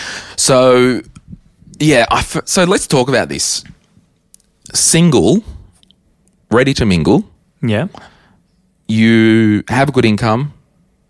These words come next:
Speaker 1: You've got maybe an investment property or your first home.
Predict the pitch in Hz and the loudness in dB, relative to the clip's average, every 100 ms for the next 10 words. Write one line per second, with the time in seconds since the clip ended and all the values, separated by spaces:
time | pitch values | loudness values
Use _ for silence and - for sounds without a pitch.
0 | _ _ _ - 95 - 98 - _ _ | _ _ _ -6 -4 0 0 0 _ _
1 | _ _ _ _ _ _ 92 92 90 87 | _ _ _ _ _ _ -2 0 2 2
2 | 82 85 - - 113 120 - 107 87 90 | 0 0 -2 -4 -4 -4 0 0 0 0
3 | - 98 - 120 131 131 135 | -2 -2 -2 -2 0 0 -2